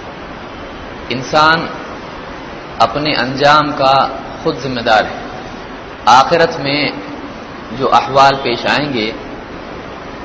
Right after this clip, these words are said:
اور انسان کے تعلق سے جو انجام ہے،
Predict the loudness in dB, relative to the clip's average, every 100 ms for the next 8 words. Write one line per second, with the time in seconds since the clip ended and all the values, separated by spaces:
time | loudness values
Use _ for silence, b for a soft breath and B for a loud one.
0 | -12 -12 -12 -12 -12 -12 -12 -12 -12 -12
1 | -2 6 8 8 4 0 4 6 6 4
2 | 0 2 2 -2 -8 -10 -6 4 6 6
3 | 2 0 0 2 0 0 6 6 6 2
4 | -4